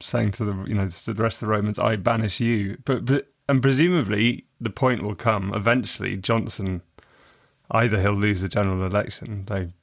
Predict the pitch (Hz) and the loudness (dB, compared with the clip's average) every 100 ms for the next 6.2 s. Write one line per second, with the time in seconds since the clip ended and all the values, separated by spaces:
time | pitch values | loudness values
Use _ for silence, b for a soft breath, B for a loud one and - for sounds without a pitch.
0 | _ - 101 - 95 - 92 101 90 90 | _ -6 -6 -6 -6 -4 -2 -2 -2 -6
1 | B B B B B B B B _ 143 | B B B B B B B B _ 4
2 | 135 120 110 117 113 110 104 113 123 104 | 6 4 2 2 4 4 2 4 4 4
3 | 104 92 82 B B B B B B B | 2 2 -2 B B B B B B B
4 | B _ _ - 104 - - 123 110 98 | B _ _ -6 -6 -2 -2 2 2 2
5 | 104 95 98 113 101 98 104 113 - - | 0 0 -2 0 0 0 0 0 -2 -10
6 | - 107 | -10 -12